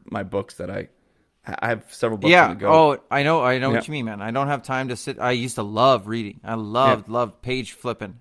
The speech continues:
Speaker 2: And I just, I do the audiobooks now. I hear you.
Speaker 1: So I'm going through, uh, Jordan Peterson, Doctor Jordan Peterson's Twelve Rules of Life.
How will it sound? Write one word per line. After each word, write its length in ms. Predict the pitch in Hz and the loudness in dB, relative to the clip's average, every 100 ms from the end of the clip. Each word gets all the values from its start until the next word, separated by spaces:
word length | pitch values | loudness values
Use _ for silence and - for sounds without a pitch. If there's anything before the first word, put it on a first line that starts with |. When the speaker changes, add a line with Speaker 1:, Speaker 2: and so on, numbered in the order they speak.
| - | -10
Speaker 2:
And 320 | 117 117 117 | -6 -4 -4
I 220 | 117 120 | -2 -2
just, 460 | 113 - 120 - - - | -4 -8 -8 -10 -14 -10
I 100 | 113 | -8
do 120 | 120 | -6
the 100 | 120 | -2
audiobooks 520 | 120 123 104 107 - | -2 -2 -6 -10 -12
now. 180 | 95 95 | -14 -12
I 100 | 104 | -10
hear 140 | 107 117 | -8 -8
you. 160 | 104 - _ _ _ - _ | -12 -18 _ _ _ -20 _
Speaker 1:
So 220 | - 190 151 | 2 4 4
I'm 160 | 180 175 143 | 2 -4 -4
going 240 | 185 247 | -2 -2
through, 300 | 262 196 156 143 | 0 2 6 6
uh, 140 | 123 123 _ | 6 0 _
Jordan 240 | 123 131 131 | 0 2 2
Peterson, 420 | 120 123 - 104 | 0 -2 -6 -2
Doctor 320 | 113 120 104 | 0 0 -4
Jordan 320 | 117 110 104 | -2 0 -2
Peterson's 640 | 110 104 101 - 95 90 - | -4 -4 -6 -6 -6 -8 -10
Twelve 320 | - 110 107 | -2 0 0
Rules 260 | 104 101 92 | -2 -4 -4
of 60 | |
Life. 320 | 92 101 131 | -2 -2 -4